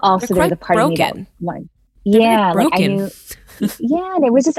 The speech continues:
Speaker 1: it was funny 'cause they weren't as broken at the time, but I guess something in me knew that they were gonna be,
Speaker 2: Mm.
Speaker 1: like, worse and worse and worse. Like, I, I feel for my friends who are still in media right now. Like,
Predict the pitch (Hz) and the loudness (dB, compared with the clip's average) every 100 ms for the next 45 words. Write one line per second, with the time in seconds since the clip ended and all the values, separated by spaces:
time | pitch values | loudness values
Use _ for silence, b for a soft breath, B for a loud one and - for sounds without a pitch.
0 | - 240 269 311 - 466 294 233 214 294 | 0 2 2 0 -4 -4 0 2 2 -2
1 | - 220 226 214 170 180 175 208 156 - | -4 -2 -2 -2 0 0 0 -4 -6 -8
2 | 165 160 214 294 349 - - - _ 170 | -6 -4 -4 -6 -8 -4 -4 -4 _ -2
3 | 202 - 180 175 170 151 156 170 165 156 | -2 0 -2 0 0 0 0 0 0 0
4 | 160 214 277 311 _ _ _ _ _ - | 2 0 0 -4 _ _ _ _ _ 0
5 | 170 170 156 - 170 170 160 151 160 151 | 2 4 2 -2 0 4 4 4 0 0
6 | 151 156 151 - 170 170 170 165 160 156 | -2 -2 -6 -8 0 4 4 2 -4 -2
7 | 156 156 156 151 151 151 - 123 165 165 | -2 -2 -4 -4 -2 -4 -4 -2 2 2
8 | 160 - _ _ _ - 185 190 - 285 | 0 -4 _ _ _ -8 -4 -2 2 2
9 | 320 214 160 170 165 160 160 - 170 160 | 2 0 0 -2 -2 0 0 0 2 2
10 | 160 151 156 147 147 160 156 160 156 151 | 0 2 0 0 -2 -2 0 0 0 -2